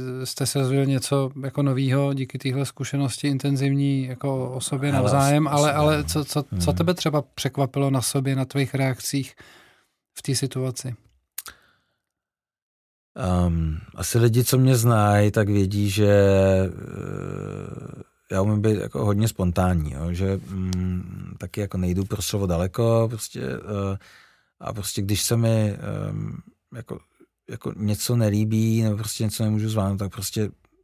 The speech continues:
Speaker 2: takhle. Já když se seknu a jdu za, si za něčím, tak, tak prostě pro-,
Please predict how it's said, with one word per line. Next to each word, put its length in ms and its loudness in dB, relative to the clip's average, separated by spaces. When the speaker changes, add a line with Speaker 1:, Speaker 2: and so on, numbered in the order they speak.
Speaker 2:
takhle. 240 -2
Já 140 2
když 140 2
se 120 0
seknu 600 2
a 120 2
jdu 240 0
za, 160 0
si 200 -2
za 100 4
něčím, 400 2
tak, 140 0
tak 160 -4
prostě 240 -2
pro-, 240 -2